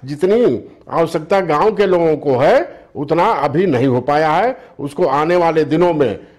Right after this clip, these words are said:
हर, अ, बड़े शहरों को या छोटे-छोटे कस्बों को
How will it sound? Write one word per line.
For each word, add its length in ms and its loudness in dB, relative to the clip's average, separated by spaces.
हर, 140 2
अ, 360 4
बड़े 380 0
शहरों 380 0
को 480 -4
या 260 2
छोटे-छोटे 600 -2
कस्बों 380 -2
को 320 0